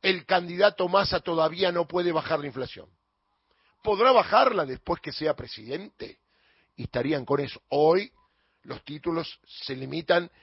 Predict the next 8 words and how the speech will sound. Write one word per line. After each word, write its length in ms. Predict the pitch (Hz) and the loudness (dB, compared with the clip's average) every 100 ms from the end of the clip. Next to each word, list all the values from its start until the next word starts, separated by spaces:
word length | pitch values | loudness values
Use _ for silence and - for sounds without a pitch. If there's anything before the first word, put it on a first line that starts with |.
| _ _ _ | _ _ _
con 160 | - 180 | -2 0
muchos 400 | 247 - 233 - | -2 0 0 0
precios 400 | 202 214 214 160 | 0 0 -2 -6
pisados. 720 | 165 156 208 170 139 135 - _ _ _ _ _ _ _ _ | -10 0 4 4 2 -6 -12 _ _ _ _ _ _ _ _
¿Quién 260 | - 427 381 - | -10 -8 -8 -10
pisa 300 | 156 - 110 | -12 -10 -10
los 160 | 107 98 | -8 -8
precios? 560 | - 107 - - 92 | -10 -12 -14 -18 -20